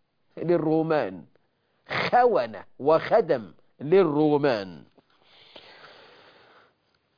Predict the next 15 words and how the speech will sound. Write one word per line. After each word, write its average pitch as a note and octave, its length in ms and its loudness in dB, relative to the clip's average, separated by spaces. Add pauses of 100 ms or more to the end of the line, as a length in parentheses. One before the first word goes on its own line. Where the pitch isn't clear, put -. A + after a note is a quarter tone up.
قتل E3+ 340 0
رسول، B2+ 1300 -2 (200)
رسول D3+ 600 0
الله C#3+ 600 2 (120)
صلى C#3+ 360 -2
الله C3+ 580 2
عليه B2+ 520 -2
وسلم، G#2 840 -4 (600)
فأراد D#3 720 4
رسول C3+ 600 -4
الله B2+ 520 2 (280)
صلى E3+ 280 0
الله E3+ 500 4
عليه D3+ 520 0
وسلم D3 600 2